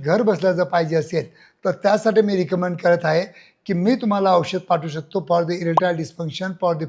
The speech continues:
premature ejaculation किंवा loss of desire. या तिन्ही जर क-, कारणामध्ये जर तुम्हाला कुठेही सेक्शुअल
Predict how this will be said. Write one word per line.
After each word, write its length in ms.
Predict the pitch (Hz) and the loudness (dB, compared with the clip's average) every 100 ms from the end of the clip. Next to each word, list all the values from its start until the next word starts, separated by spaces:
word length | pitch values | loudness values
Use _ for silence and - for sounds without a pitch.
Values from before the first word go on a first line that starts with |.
| - | -8
premature 440 | 180 180 170 175 | -6 -6 -8 -6
ejaculation 560 | 175 165 180 147 208 220 - - _ - | -6 -6 -8 -6 -4 -4 -8 -20 _ -2
किंवा 160 | 190 | 0
loss 400 | 180 170 160 185 | 4 4 2 -2
of 100 | 160 | -4
desire. 380 | 151 139 131 - 180 | -6 -6 -4 -2 0
या 80 | |
तिन्ही 380 | 170 208 208 262 | -2 0 2 4
जर 120 | 233 | 2
क-, 280 | 220 196 190 | 2 -2 -2
कारणामध्ये 480 | 202 185 185 180 185 | 0 0 0 0 0
जर 120 | 180 | 0
तुम्हाला 360 | 185 175 180 180 | -4 -4 -2 -2
कुठेही 380 | - 160 208 247 | -4 -4 -2 -2
सेक्शुअल 480 | 185 151 196 185 | -4 -6 -2 -2